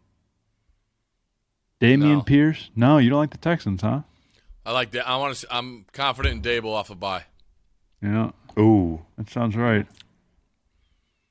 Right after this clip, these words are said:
Speaker 1: Are we,
Speaker 3: Ooh.
Speaker 1: are we doing takebacks or?
Speaker 3: If you want.
Speaker 1: Yeah.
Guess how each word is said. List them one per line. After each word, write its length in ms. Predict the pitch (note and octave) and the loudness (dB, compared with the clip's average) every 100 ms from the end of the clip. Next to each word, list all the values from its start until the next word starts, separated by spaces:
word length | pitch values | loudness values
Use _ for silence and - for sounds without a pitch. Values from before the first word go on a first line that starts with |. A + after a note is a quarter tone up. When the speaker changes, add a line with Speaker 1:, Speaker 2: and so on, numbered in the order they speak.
| _ _ _ _ _ _ - | _ _ _ _ _ _ 6
Speaker 1:
Are 100 | D#3+ | 8
we, 80 | |
Speaker 3:
Ooh. 40 | G3+ | 10
Speaker 1:
are 160 | F3+ G#3 | 10 8
we 120 | B3 | 8
doing 200 | C#4 B3+ | 6 6
takebacks 640 | B3+ C4 B3+ B3 A#3+ - | 4 4 6 6 6 2
or? 340 | F3 C#3 B2 A2+ _ _ _ _ _ _ C3+ | 2 2 2 -2 _ _ _ _ _ _ 2
Speaker 3:
If 140 | C3+ | 6
you 100 | F#3 | 8
want. 420 | F#3 D4 D#4+ D4 - - - - - - - - - | 8 8 6 4 -4 -14 -14 -16 -18 -20 -20 -20 -6
Speaker 1:
Yeah. 280 | F3 G#3 | 0 2